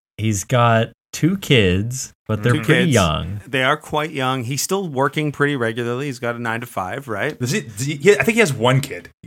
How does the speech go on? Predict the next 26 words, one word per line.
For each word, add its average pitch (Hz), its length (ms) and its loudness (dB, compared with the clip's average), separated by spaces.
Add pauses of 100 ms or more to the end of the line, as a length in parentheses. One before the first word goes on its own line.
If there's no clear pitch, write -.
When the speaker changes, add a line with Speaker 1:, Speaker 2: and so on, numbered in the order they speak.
(480)
Speaker 2:
No, 320 260 0
no, 214 180 2
Bam 180 240 2
Bam 190 200 2
and 175 100 4
Speaker 1:
Oh, 143 120 8
no, 131 240 6
Speaker 2:
Pebbles. 117 100 4
Speaker 1:
that's, 120 300 4
you're 123 120 4
right. 90 280 4
That's 101 240 2
Barney's 87 500 0
kid. 80 300 -4
Speaker 3:
Barney, 131 240 4
Speaker 1:
They 127 60 2
just 120 100 -6
hang 117 180 0
Speaker 3:
yeah. 107 160 4
Speaker 1:
out 76 120 0
all 78 140 0
the 80 100 -6
time. - 240 -10
Speaker 2:
Oh, 185 760 8
right, 117 380 2
right, 110 360 -2